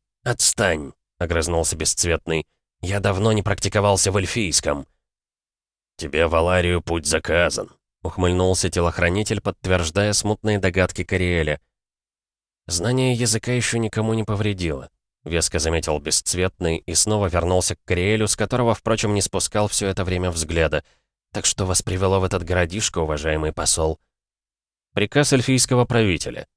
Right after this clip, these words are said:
совершенно честно ответил посол. "И что же здесь примечательного?" — продолжал практиковаться в языке Бесцветный.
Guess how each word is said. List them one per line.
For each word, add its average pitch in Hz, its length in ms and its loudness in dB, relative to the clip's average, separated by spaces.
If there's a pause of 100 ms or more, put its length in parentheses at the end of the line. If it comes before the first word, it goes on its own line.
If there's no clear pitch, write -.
(120)
совершенно 80 480 0
честно - 340 -2
ответил 82 380 -2
посол. 76 420 -2 (720)
"И 92 240 -2
что 120 300 -2
же 113 160 -2
здесь 104 300 -2
примечательного?" — 107 840 -4 (420)
продолжал 82 500 2
практиковаться 82 760 -2
в - 20 -8
языке 76 400 -6
Бесцветный. 78 800 -4